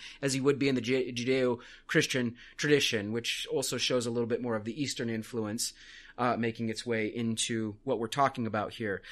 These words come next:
But they thought you had to internalize the faith. The reason I'm bringing up these practicers, i-, practicers or practitioners during this time is because Sufism does internalize your interpretation of Allah. There's a lot more internalization.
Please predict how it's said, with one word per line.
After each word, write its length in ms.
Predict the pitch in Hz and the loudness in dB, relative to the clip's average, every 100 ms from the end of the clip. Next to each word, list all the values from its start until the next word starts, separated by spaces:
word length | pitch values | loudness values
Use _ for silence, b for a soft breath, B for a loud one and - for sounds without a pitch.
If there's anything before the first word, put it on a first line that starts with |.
| B B B | B B B
But 140 | 165 | 6
they 80 | 165 | 6
thought 400 | - 233 285 - | 8 10 10 8
you 100 | 214 | 2
had 240 | 156 190 185 | 8 8 8
to 80 | |
internalize 680 | 160 147 - 202 196 180 160 | 2 2 4 4 8 8 8
the 80 | 139 | 2
faith. 420 | - 131 98 - | 0 0 0 -4
The 80 | 131 | 2
reason 260 | 190 247 254 | 4 6 6
I'm 120 | 175 | 8
bringing 240 | 202 190 | 6 6
up 100 | 185 | 4
these 160 | 165 147 | 2 -2
practicers, 680 | - 208 208 160 - 127 120 | 8 8 8 2 0 0 0
i-, 240 | 127 123 - | -2 -2 2
practicers 880 | 180 185 - 160 - 127 113 139 131 | 6 6 6 2 4 4 4 2 0
or 120 | 120 | -2
practitioners 960 | - 139 - 202 - 151 113 110 - B B B B - | 2 2 4 2 4 2 2 0 -2 B B B B 6
during 280 | 196 220 | 10 10
this 160 | 170 156 | 8 4
time 320 | - 135 127 | 2 4 4
is 120 | 123 123 | 2 0
because 540 | 135 147 139 117 - | -2 2 2 2 0
Sufism 560 | - 175 165 147 139 120 | 2 2 4 4 4 6
does 280 | 147 147 | 8 8
internalize 840 | - 135 - 143 127 117 107 113 - | 6 -2 0 2 4 4 2 0 -2
your 200 | 135 123 | 2 2
interpretation 800 | 120 127 120 117 110 - 110 107 | 2 -4 -4 -4 -4 -2 -4 -4
of 180 | 110 104 | -4 -2
Allah. 340 | 104 101 85 82 | -2 0 -2 -2
There's 160 | 110 | -2
a 60 | 113 | 2
lot 280 | 123 135 156 | 8 8 8
more 160 | 131 | 0
internalization. 760 | 123 - 123 113 110 104 101 | 0 0 0 2 2 0 -2